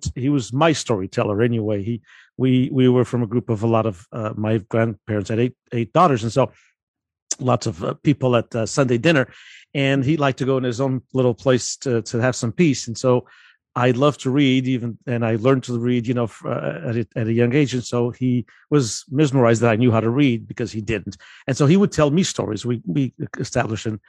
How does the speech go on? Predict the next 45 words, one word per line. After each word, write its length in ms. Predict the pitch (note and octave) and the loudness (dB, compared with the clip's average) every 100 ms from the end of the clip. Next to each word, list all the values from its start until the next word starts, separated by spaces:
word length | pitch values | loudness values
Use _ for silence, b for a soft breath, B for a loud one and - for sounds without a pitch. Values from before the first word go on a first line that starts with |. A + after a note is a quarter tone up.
| b b | b b
and 80 | B2+ | -2
so 120 | C3 | 0
for 160 | A#2 B2 | 0 -2
about 360 | G#2 A2+ - - - | 2 0 0 -16 -6
almost 360 | B2 A#2+ G#2+ - | -4 -4 -8 -2
three 180 | B2+ | 0
years 240 | B2+ C#3 A2+ | 2 0 0
there 160 | A2+ | -2
until 280 | G#2+ G#2 A2 | -2 -4 -4
he 80 | A2 | -4
passed 340 | A2+ A2 - | -4 -6 0
on, 160 | D3 A#2+ B B B B | 2 0 B B B B
he 100 | D3 | 4
would 120 | C#3 | 4
tell 120 | C3 B2+ | 4 2
me 80 | |
stories 280 | B2 C3 A#2+ | 2 -2 -2
just 120 | A2 | -2
about 140 | A#2+ A#2+ | 0 2
every 160 | A#2+ | 0
Sunday. 240 | - F3 C#3 | 0 2 4
But 180 | B2+ C3 | 2 0
one 160 | D#3+ | -2
of 60 | G3 | 0
the 100 | D3 | -2
stories 320 | - C#3+ A#2+ | -2 -2 -2
was 140 | C#3 | -4
the 100 | B2+ | -4
Carro 340 | C3 D3 C#3 B2+ | -4 0 0 0
do 120 | B2 | -6
Fogo, 400 | - C4 D#3+ A#2 | 0 0 2 -2
and 100 | G#2+ | 0
that, 220 | C#3+ E3+ b b - | 0 0 b b -4
'cause 140 | B2 | 2
we 100 | D#3 D3 | 4 2
didn't 360 | G#2 C3+ B2 - | 2 2 2 -2
have 160 | A#2+ | -2
the 60 | A2 | -2
concept, 380 | - A#2+ - G2+ | -4 -4 -4 -8
of 100 | G#2 | -6
course, 240 | - G#2 F#2+ | -4 -4 -6
of 80 | |
train 320 | - - C3+ A#2 | -8 2 4 4
in 80 | |
the 160 | G2+ | 4